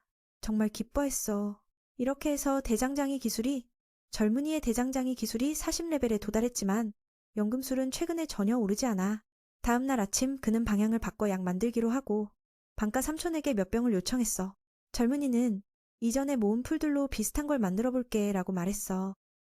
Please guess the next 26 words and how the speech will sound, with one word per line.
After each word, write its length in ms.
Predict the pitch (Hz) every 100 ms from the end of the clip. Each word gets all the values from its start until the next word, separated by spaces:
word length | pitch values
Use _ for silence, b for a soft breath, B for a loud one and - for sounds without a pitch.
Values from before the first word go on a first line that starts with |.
| -
그가 280 | - 233 226
그렇게 380 | 220 220 -
열정적이라서 1000 | 208 180 254 269 269 240 208 196 196 190 196 _ _ _ -
그 80 |
사람은 400 | 226 269 254 247
몇 160 | 208 175
병을 240 | 285 302
내주기로 420 | 254 185 220 240 240
했어. 520 | 240 - 190 190 190 _ _ _
지침대로 500 | - 233 330 330 320
하다 180 | 311 302
보니 480 | 269 254 247 254 254
그는 280 | - 214 220
회복약을 460 | 277 349 339 294 285
성공적으로 580 | 277 349 359 330 262 233
만들었지만 760 | 180 180 214 208 190 240 240 - _ _ _
색깔이 380 | - 320 339 339
평소보다 480 | - 370 359 320 285
덜 200 | 214 202
진했어. 540 | 254 233 - 175 190 - _ _ _
더 160 | 233 226
많은 240 | 202 226
풀의 240 | 240 339
효과를 300 | 349 320 302
알기 260 | 233 190 220
위해 360 | 196 226 247